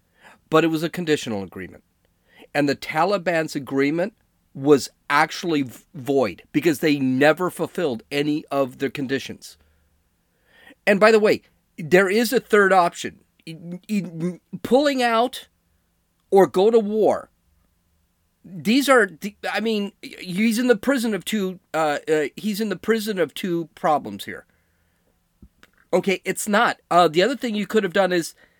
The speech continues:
just continue doing what we were doing.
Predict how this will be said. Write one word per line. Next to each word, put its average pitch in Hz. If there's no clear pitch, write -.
just 170
continue 226
doing 240
what 233
we 247
were 226
doing. 190